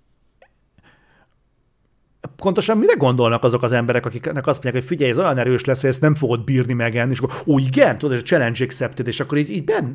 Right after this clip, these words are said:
bennük van az, hogy, hogy majd, majd én megmutatom, aztán tessék. De mondjuk egy contenttel több, mert legalább tud, ö, forgatni videót a, a kórházból is.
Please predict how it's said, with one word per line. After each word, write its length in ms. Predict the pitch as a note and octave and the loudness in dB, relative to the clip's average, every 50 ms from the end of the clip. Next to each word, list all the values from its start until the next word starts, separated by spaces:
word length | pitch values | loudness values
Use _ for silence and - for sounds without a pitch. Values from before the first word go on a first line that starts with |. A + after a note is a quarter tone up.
| D3+ | -2
bennük 340 | D3 A3+ F3+ C#3 B2 A#2 A2 | 0 0 0 0 0 -4 -2
van 140 | - C3 B2+ | -2 0 0
az, 180 | B2+ B2 B2 - | 0 0 0 -2
hogy, 200 | C3+ C3+ C3 - - - - - - - | -2 -2 -2 -6 -14 -20 -20 -20 -12 -4
hogy 240 | - C3+ B2+ C3 - | -4 -4 -4 -4 -6
majd, 280 | - E3 A3 A3 F#3+ D#3+ | -4 0 0 2 2 4
majd 280 | D3 E3+ F#3 E3 B2+ | 4 6 6 6 4
én 100 | C#3 B2 | 2 0
megmutatom, 640 | B2+ B2+ B2+ A#2+ G#2+ G#2+ A2+ G#2 A#2 A2 - C3 D3+ | 0 0 0 -2 -2 -4 -4 -6 -6 -4 -4 -4 -4
aztán 520 | F3+ F3 - - F#3 F3 D#3+ - - - _ _ _ _ | -4 -6 -6 -4 -4 -4 -4 -6 -12 -20 _ _ _ _
tessék. 380 | - C3 B2+ - - - A#2+ | -2 -2 -2 -2 -6 -8 -6
De 100 | A#2+ D#3 | -2 -2
mondjuk 220 | G#3+ A3+ B3 B3+ B3+ | 0 0 0 0 0
egy 120 | B3+ A#3+ | -2 0
contenttel 760 | - C#4 A#3 F#3+ C#3 - D3+ D3 C#3+ C3 D#3 D3+ D3+ C#3+ C#3+ | 2 2 2 2 2 0 0 -2 0 2 2 4 4 2 2
több, 220 | - D3 B2 A#2 | 2 2 2 2
mert 140 | A#2+ B2+ B2+ | 2 0 2
legalább 320 | C3 B2 C3+ C3+ B2+ C3 C3 | 2 4 4 4 2 2 0
tud, 200 | C#3+ B2+ B2 A#2+ | -2 -2 0 0
ö, 200 | A2+ A2+ A#2 A2 | 0 0 0 -2
forgatni 520 | - - C3 B2 A#2 A2+ A2+ G#2+ - C3 | -2 -2 -2 0 0 0 -2 -4 -4 -4
videót 440 | A2+ A#2+ A2 A2 G#2 G#2 G#2 G#2 G#2 | -4 -4 -2 -2 -2 -2 -2 -4 -4
a, 180 | A2 G#2+ G#2 - - - - - - _ | -4 -4 -4 -6 -12 -20 -20 -20 -20 _
a 300 | _ B2 A#2 A2+ A2 G#2+ | _ -4 -2 -2 -2 -4
kórházból 600 | - - B2+ A#2+ G#2+ F2+ G2+ G#2+ G#2 F#2 A2 - - | -4 -4 -4 -4 -4 -4 -6 -10 -10 -12 -14 -16 -14
is. 160 | - - | -16 -16